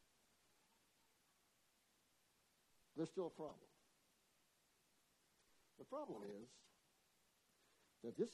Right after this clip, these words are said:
king did not go all the way with God. Yes, he destroyed Baal worship, but verse twenty-nine says, "Howbeit," or however,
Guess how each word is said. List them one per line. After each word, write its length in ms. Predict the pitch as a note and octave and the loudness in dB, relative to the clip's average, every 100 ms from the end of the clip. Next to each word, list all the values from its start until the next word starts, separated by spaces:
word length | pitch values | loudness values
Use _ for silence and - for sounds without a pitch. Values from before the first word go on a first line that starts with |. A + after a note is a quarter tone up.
| - | 0
king 180 | A#3 A#2 B2 D#3+ - - - - - - - - - - - - - - - - - - | 0 0 -2 -10 -16 -20 -20 -20 -20 -20 -20 -20 -20 -20 -20 -20 -20 -20 -20 -20 -20 -14
did 140 | A#2 A2 | -8 -2
not 180 | C#3+ - | -4 -2
go 80 | A2 | -2
all 360 | A2 C3 C#3 C3+ | 0 0 0 0
the 200 | C#3 A2+ | 0 0
way 120 | A2 G#2+ - - | -2 -6 -10 -16
with 100 | G2 - | -18 -8
God. 100 | F#2+ - - - - - - - - - - - - - - - - - - - - | -8 -8 -14 -20 -20 -20 -20 -20 -20 -20 -20 -20 -20 -20 -20 -20 -20 -20 -20 -20 -10
Yes, 260 | G3 A#2 G#3+ - - - - | -4 2 2 2 -10 -16 -4
he 80 | A2+ | 0
destroyed 500 | D3+ - G#3+ A3 F#3+ | 0 4 6 6 6
Baal 260 | G3+ D3+ | 6 6
worship, 340 | G#2 F2 - - - - - - - - - - - - - - | 4 0 -8 -12 -16 -20 -20 -20 -20 -20 -20 -20 -20 -20 -20 -10
but 140 | F#2+ - | -6 2
verse 180 | E3 - | 2 4
twenty-nine 540 | G#3+ A3+ A3+ G#3 F#3 D#3+ | 4 6 6 6 4 4
says, 200 | C3+ C3 | 2 2
"Howbeit," 500 | C#3 E3 E3 G#3+ D#3+ | 0 0 0 4 4
or 120 | C#3+ C3+ | 4 4
however, 600 | D#3+ G3 E3 F#2+ G#2 | 4 4 4 0 -6